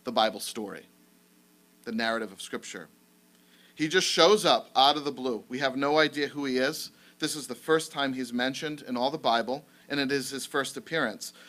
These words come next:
We're not even told that he's a prophet or anyone with authority. He simply enters the narrative in chapter seventeen, which we didn't read, with these words. It says, "Now Elijah the Tishbite from Tishbe in Gilead said to Ah-,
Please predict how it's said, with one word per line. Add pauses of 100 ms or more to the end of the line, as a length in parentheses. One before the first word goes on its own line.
(140)
We're
not
even
told
that
he's
a
prophet
or
anyone
with
authority. (380)
He
simply
enters
the
narrative (200)
in
chapter
seventeen,
which
we
didn't
read,
with
these
words. (320)
It
says,
"Now
Elijah
the
Tishbite
from
Tishbe
in
Gilead
said
to
Ah-,